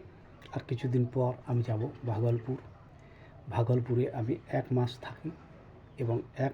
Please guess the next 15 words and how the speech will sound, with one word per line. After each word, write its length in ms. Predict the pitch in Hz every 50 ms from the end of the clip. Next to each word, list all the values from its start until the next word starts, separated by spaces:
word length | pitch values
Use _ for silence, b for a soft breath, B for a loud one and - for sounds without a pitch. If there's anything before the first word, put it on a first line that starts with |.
| -
মাস 420 | 135 139 139 143 147 - - - - - - - - - - - - - - - - - - B B B B B B B B B B B - -
পুরো 300 | - 165 165 156 127 110 - - - - -
কুড়ি 160 | - 151 147
কুইন্টাল 380 | 143 - 139 135 120 - 131 120
করে, 220 | 120 131 127 123 123 -
পনেরো 280 | 131 123 123 123 120 117
কুইন্টাল, 340 | - 127 123 117 123 131 120 -
কুড়ি 160 | - 120 120 120
কুইন্টাল 380 | - 131 123 120 123 123 113 113 -
চাল 420 | - - 113 110 117 120 117 135 120
রৌদ্রে 420 | 120 120 117 113 117 131 135 123
না 240 | 113 113 113 117 120
দিয়ে 320 | 113 117 117 120 123 120 123 - -
গরম 320 | 117 107 113 120 123 120
করে 340 | 120 - 117 117 120 120